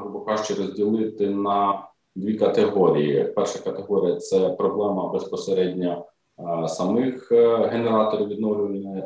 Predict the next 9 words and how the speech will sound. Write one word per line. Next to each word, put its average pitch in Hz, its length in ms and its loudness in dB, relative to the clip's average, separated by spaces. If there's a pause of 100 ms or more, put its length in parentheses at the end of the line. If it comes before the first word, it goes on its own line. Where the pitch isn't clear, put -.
електроенергії 95 1080 -4 (280)
та 113 200 4
проблема, 104 840 4
м, 92 200 -4
е, 90 680 2
інфраструктури - 1080 -4
нашої, 80 580 -6 (840)
енергетичної 110 760 0
інфраструктури. - 480 -10